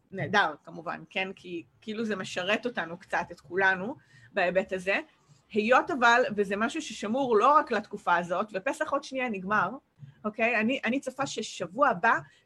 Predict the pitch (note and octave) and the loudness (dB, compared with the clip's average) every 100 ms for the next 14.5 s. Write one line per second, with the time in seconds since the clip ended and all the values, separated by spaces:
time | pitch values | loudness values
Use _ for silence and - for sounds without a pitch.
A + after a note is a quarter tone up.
0 | - G3 A#3+ D#4+ E4+ - A3+ B3 C4 A#3 | -16 2 4 4 0 -4 2 2 2 -2
1 | A#3 B3 G#3 F#3+ - F#3+ - - - F#3+ | -4 -6 -8 -10 -6 -6 -8 -20 -16 -10
2 | F#3+ G#3 C#4+ D4+ B3 G#3 B3 C4+ B3+ A#3 | -6 -2 -2 0 -2 0 -2 -2 -2 -2
3 | G#3 B3+ F#3+ F#3+ A3+ C#4 C4 A#3 G3+ G3 | -2 -4 -4 -4 -2 -2 -2 -2 -2 -4
4 | F#3+ F3+ G#3+ F#3+ F3 _ _ _ _ - | -4 -4 -2 -2 -4 _ _ _ _ -10
5 | G#3 G3 F#3 F#3 F#3+ A3+ B3 A3+ G3 - | -8 -8 -6 -2 -2 -4 -4 -2 -2 -2
6 | G#3 A3+ A#3+ A3+ A3 A3+ G#3+ G#3+ G#3 G#3 | 0 0 0 -4 -4 -6 -8 -4 -2 0
7 | G#3 G#3+ - _ _ _ _ G3 A#3 B3 | 0 -4 -8 _ _ _ _ -6 -4 2
8 | A3 A3 G#3 G3+ A3+ A3 A3 G#3+ G#3+ F#3+ | 2 2 0 2 2 2 -2 -4 -4 -6
9 | - G#3 G3 G#3+ A3+ G#3+ G3+ - G3 F#3 | -6 -6 -4 -2 -2 -2 -4 -4 -6 -4
10 | F#3+ G#3 A3 G#3+ G#3 F#3+ - G#3 - A3 | -2 0 0 0 -2 -6 -6 -14 -4 0
11 | G#3 G#3 F#3+ G3+ G3 F#3 G3 G3 F#3+ A3 | 0 -2 -2 -2 0 -4 -4 -4 -4 -4
12 | C#4+ _ _ _ _ _ F#3+ F3 F#3 F#3 | -6 _ _ _ _ _ -10 2 4 4
13 | E3+ G3+ F#3 A#3+ D4+ B3+ B3 B3 G3+ - | 2 -2 0 2 2 2 0 -4 -6 -2
14 | A#3 A3 A#3 A3+ G#3 | 0 0 0 -2 -6